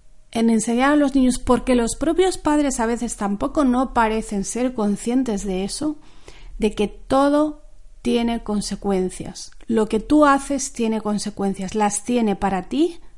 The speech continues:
pero también para las dem-, para los demás. Que pueden ser inmediatas, pero también pueden ser a medio, incluso a largo plazo.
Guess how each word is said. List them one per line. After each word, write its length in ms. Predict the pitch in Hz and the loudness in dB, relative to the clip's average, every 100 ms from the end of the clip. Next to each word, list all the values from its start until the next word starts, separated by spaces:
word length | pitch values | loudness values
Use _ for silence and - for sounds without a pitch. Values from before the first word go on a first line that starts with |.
| - - - - - - | -20 -20 -20 -20 -20 -6
pero 180 | 220 208 | -2 0
también 320 | 202 202 202 | 0 0 0
para 200 | 208 202 | 0 2
las 200 | 196 196 | 0 0
dem-, 180 | 196 196 | -4 -6
para 260 | - 220 208 | -2 -2 0
los 180 | 196 | -2
demás. 540 | 196 190 - - - - - - - - - - - - | -2 -4 -4 -8 -14 -16 -20 -20 -20 -20 -18 -10 -8 -2
Que 140 | 254 247 | 0 2
pueden 260 | 262 311 | 6 6
ser 160 | 302 269 | 4 2
inmediatas, 920 | 247 226 220 247 247 233 311 - - - - - - - | 2 2 0 0 0 -4 -4 -8 -14 -16 -18 -16 -18 -6
pero 160 | 226 214 | -2 0
también 320 | 214 226 240 | 2 2 2
pueden 240 | 247 254 | 2 0
ser 400 | 247 254 302 294 - - - - - - | 0 0 -2 -4 -12 -14 -14 -14 -14 -6
a 140 | 214 | -2
medio, 320 | 214 208 233 | 0 2 2
incluso 380 | 262 214 208 - | 2 0 -4 -4
a 20 | |
largo 340 | 190 190 190 190 | -4 -4 -6 -6
plazo. 360 | 285 - - | -6 -8 -12